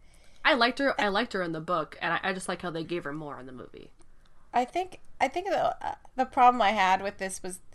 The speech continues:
Speaker 2: like I said, it had that, <laughs> that comic book guy kind of feeling where it just, to me, like, it's about a fat kid who's a nerd, and, like, no one, you know, he doesn't have any friends, and it's like, what,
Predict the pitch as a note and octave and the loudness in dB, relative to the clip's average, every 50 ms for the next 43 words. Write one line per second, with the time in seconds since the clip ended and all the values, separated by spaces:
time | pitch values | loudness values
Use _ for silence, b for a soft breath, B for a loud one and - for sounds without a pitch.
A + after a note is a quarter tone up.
0 | b b b b b b b b b b b b b - A#3 A#3 A#3 A3 A3 A3 | b b b b b b b b b b b b b 6 6 8 8 8 8 8
1 | - G#3 F3+ F3 E3+ - - - F#3+ F3 - - A#3+ C4+ B3+ A#3 G#3+ G#3+ G3 F#3 | 8 8 10 8 8 4 -2 -4 -2 -2 -2 2 6 6 8 10 10 10 10 10
2 | - - - G#3 G#3 - - - - - A#3+ G#3 - - - - G#3+ G#3+ G#3 G3 | 6 2 -4 -10 -10 -12 -12 -4 4 6 6 6 6 4 0 0 0 2 0 0
3 | F3+ - - F#3 F3+ F#3 - F3+ F3 E3+ F3 - A3 F3+ F3 E3+ E3+ - F#3 F3+ | -2 0 0 0 2 6 6 8 8 6 6 4 4 2 4 2 0 0 0 2
4 | F3+ F3+ F3+ F3+ E3+ E3 E3 E3+ E3+ E3 E3 - - - - - - - A3+ - | 4 4 4 4 2 0 0 0 0 0 0 -4 -8 -14 -16 -16 -14 -14 -10 -6
5 | - A3+ A3 - - - - - B3+ A#3+ A#3 A3+ A3 A3 A3+ A3 G#3+ G3 F3+ F3+ | -6 -6 -6 -8 -12 -12 -8 -4 -4 -2 -2 0 0 0 0 2 2 2 0 0
6 | - - b b b b b b b b b b b - G3+ - C#4 C4+ A3 - | -4 -16 b b b b b b b b b b b -6 -2 2 2 4 6 8
7 | A#3 A3+ A3+ A#3 A#3+ B3 A#3+ - - - - B3+ B3+ C4 - - - - - G3+ | 10 10 10 10 8 6 4 0 0 4 4 6 6 4 2 -2 -8 -6 -2 0
8 | F3 F3 F#3 - - G3 G3+ G#3+ A3+ A3+ A3+ A#3+ A#3+ B3 B3+ B3+ B3+ B3 A#3 G#3+ | 2 2 2 0 -2 -4 -8 -10 -12 -10 -6 -6 -6 -4 -4 -2 0 2 2 2
9 | G3 G#3 - - - G#3 - - - - - - _ - - - A#3+ A#3+ A3+ A3 | 2 0 -4 -8 -10 -14 -16 -18 -20 -20 -20 -20 _ -20 -14 -12 -10 -8 -6 -4
10 | G#3 G#3 G#3 F#3+ - - A#3 A#3+ B3 B3+ B3 B3 B3 A3+ - - B3+ B3+ A#3+ A#3 | -4 -4 -6 -8 -10 -14 -14 -10 -8 -8 -6 -4 -4 -6 -6 -6 -8 -6 -4 -4
11 | A#3 A#3+ B3+ B3 C4+ C#4 A#3 A#3+ C4 C4+ C#4 C#4+ C#4 - - C4+ C#4+ C#4+ - D3 | -4 -4 -6 -6 -4 -2 -2 -2 -2 -4 -8 -8 -8 -6 -2 -2 0 2 2 0
12 | B2 A2 A2+ - - - - - - - A3+ A#3 - - B3+ B3 A#3+ A#3+ A#3+ - | 0 -2 -6 -8 -10 -12 -12 -12 -10 -10 -12 -10 -4 0 2 4 4 2 2 -4
13 | - - - - - - - - - - - - - A3+ A#3+ C4+ D4+ E4 D#4+ C4+ | -14 -16 -20 -20 -20 -20 -20 -20 -20 -20 -20 -16 -12 -6 2 6 8 8 8 8
14 | - | 4